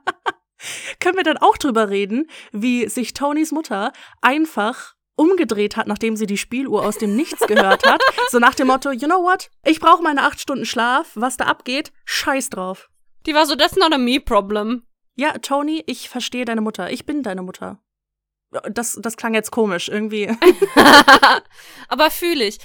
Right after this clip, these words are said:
Speaker 2: Vor allem, ich fühl's auch so hart, die Tür zuzumachen, weil man danach sicher ist. Mhm.
Speaker 1: Ich würde mich auch sicherer fühlen. Und, Tony, guter Schachzug, dass du da die Kristalle davor gelegt hast. Man weiß ja nicht, ob das klappt, ne? Aber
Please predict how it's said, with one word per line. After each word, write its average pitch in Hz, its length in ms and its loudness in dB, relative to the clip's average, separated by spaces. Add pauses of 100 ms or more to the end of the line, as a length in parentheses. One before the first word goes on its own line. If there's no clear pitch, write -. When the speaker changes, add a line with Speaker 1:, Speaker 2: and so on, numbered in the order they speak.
(160)
Speaker 2:
Vor 330 140 4
allem, 339 200 0
ich 320 180 -6
fühl's 349 300 -2
auch - 220 0
so 247 380 -4
hart, 214 360 0 (300)
die 226 160 -8
Tür 247 220 -2
zuzumachen, 285 600 -4
weil 254 80 0
man 233 160 -2
danach 220 280 -4
sicher 233 440 -4
ist. - 200 -12 (160)
Mhm. 233 280 -6 (480)
Speaker 1:
Ich 320 180 0
würde 349 160 0
mich 330 200 0
auch 302 140 0
sicherer 269 380 -4
fühlen. 208 280 -2
Und, 339 400 -6
Tony, 285 320 -4
guter 262 240 -8
Schachzug, 262 580 -8
dass 226 160 -8
du 226 160 -6
da 208 300 -2
die 220 200 0
Kristalle 311 460 -4
davor 208 300 0
gelegt 185 320 -8
hast. 233 200 -6 (220)
Man 277 240 0
weiß 247 240 0
ja 196 100 -4
nicht, 190 160 -8
ob - 100 -14
das - 220 -6
klappt, - 440 -8
ne? 240 220 -4 (240)
Aber 254 460 2